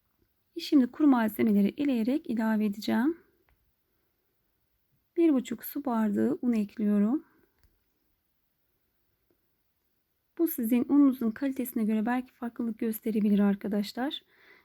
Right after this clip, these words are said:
Ee, bir su bardağından sonrasını kontrollü ekleyin. Bir paket kabartma tozu. Ve üç yemek kaşığı kakao ekliyorum.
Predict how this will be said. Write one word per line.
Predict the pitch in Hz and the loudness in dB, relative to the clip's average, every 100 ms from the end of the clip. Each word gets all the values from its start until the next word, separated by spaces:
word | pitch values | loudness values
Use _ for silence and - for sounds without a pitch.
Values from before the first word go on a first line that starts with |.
| _ | _
Ee, | 226 220 | -2 0
bir | 277 | 2
su | 302 - | 0 -2
bardağından | 226 214 208 208 214 | 0 2 4 2 2
sonrasını | 214 285 247 226 311 | -2 -4 -4 -4 -6
kontrollü | - 247 247 226 214 | -4 -4 -2 -2 -2
ekleyin. | 214 214 226 220 302 _ | -2 -2 -2 -2 -2 _
Bir | 320 294 | -6 -6
paket | 233 - 277 - | -8 -6 -8 -8
kabartma | 226 226 226 - 262 | -8 -6 -6 -6 -6
tozu. | 269 254 269 269 - _ _ _ _ - - _ _ _ _ _ _ _ _ _ _ _ _ - _ _ _ _ _ _ - | -4 -2 0 -2 -6 _ _ _ _ -20 -20 _ _ _ _ _ _ _ _ _ _ _ _ -20 _ _ _ _ _ _ -6
Ve | 254 311 339 | -2 -2 -2
üç | 311 311 | -6 -4
yemek | 269 233 233 | 0 0 -2
kaşığı | - 285 - 262 | -6 -6 -6 -8
kakao | - 240 - 220 | -6 -8 -4 -2
ekliyorum. | 208 202 220 202 202 254 | -2 -4 -2 0 0 0